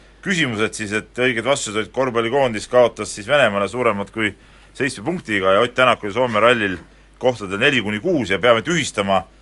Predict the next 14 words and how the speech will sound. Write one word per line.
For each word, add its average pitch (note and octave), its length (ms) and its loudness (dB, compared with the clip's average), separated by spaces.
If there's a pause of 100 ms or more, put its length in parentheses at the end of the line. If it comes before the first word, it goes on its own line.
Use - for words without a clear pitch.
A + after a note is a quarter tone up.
(200)
eh, G2 240 -4
kolmanda D3 320 6
küsimuse, F#2+ 460 -6
kus - 180 -12
küsisime G2 380 -2 (100)
Elerin A2 320 2
Haasa B2 380 8
ja - 100 8
Gerd A#2 240 -4
Kanteri G2+ 460 -2 (260)
võrdlusteemat B2+ 640 0
liigas, C3+ 240 2
kuna G2 160 -2
Kanter G2+ 400 -2